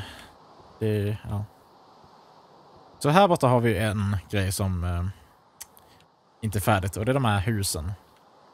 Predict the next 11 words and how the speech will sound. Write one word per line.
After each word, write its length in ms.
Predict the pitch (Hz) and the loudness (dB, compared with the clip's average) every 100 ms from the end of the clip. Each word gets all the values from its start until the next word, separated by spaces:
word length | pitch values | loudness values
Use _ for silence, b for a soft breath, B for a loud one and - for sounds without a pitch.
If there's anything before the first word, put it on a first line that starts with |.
| _ _ _ | _ _ _
Jag 80 | - | -2
är 40 | |
inte 200 | 185 - | -2 0
supernöjd 840 | 147 - - 220 160 - 139 170 127 | 2 4 4 2 -2 -4 -2 0 2
över 120 | 107 | 2
hur 100 | 110 | 2
de 100 | 110 | 2
här 100 | 107 | 0
ser 140 | - 117 | 0 -2
ut, 200 | 95 - | -2 -2
men 300 | 110 110 | -2 -2